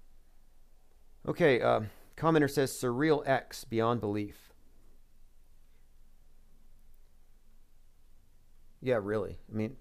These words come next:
SpaceX, um, what, what they have done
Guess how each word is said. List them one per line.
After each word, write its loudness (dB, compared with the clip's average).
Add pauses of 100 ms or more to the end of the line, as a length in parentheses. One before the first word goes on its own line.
SpaceX, -8 (100)
um, -6 (260)
what, -4
what -4
they 2
have -4
done 0